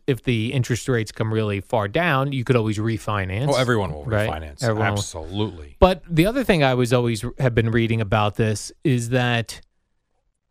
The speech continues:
Speaker 1: when we were getting two percent, two point something percent, like, that was the anomaly. If you look over the long
Speaker 2: Yeah.
Speaker 1: term of people owning houses, the, the interest rates were always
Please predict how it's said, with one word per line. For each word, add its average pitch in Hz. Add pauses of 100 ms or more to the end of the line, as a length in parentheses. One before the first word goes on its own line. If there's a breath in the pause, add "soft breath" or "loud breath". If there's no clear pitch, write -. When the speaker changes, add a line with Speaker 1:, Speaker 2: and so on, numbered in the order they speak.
(280)
Speaker 1:
when 143
we 165
were 175
getting 131 (220)
two 147
percent, 117 (480)
two 147
point 127
something 120
percent, 107
like, 107
that 139
was 127
the 113
anomaly. 92 (100)
If 127
you 123
look 127
over 123
the 113
long 113 (120)
Speaker 2:
Yeah. 110
Speaker 1:
term 117
of 104 (100)
people 117
owning 104
houses, 104
the, 110
the -
interest 110
rates 101
were 110
always 110